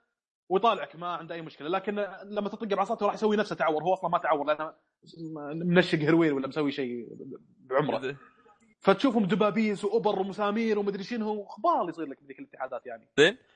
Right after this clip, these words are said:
Speaker 2: ف-، فتلقى مثلا في مثل هذه اللحظة لما يجي، يعني تجي ألم حقيقي، خلينا نقول، هذه يمكن الكلمة الأحسن.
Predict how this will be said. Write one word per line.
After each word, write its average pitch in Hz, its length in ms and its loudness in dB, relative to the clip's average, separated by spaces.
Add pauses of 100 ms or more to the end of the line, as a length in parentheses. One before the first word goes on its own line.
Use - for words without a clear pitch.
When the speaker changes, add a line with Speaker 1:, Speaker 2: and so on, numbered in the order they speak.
(160)
Speaker 2:
ف-، 143 880 2
فتلقى 240 460 0
مثلا 214 280 -4
في 175 180 -14
مثل 175 200 -6
هذه 160 200 2
اللحظة 139 360 -4
لما 127 240 -8
يجي، 127 440 -10 (160)
يعني - 260 -4
تجي 170 380 -2
ألم 143 300 -2
حقيقي، 135 540 -6
خلينا 120 160 -10
نقول، 110 360 -16 (120)
هذه 127 200 -2
يمكن 127 220 -12
الكلمة 120 280 -12
الأحسن. 139 400 -6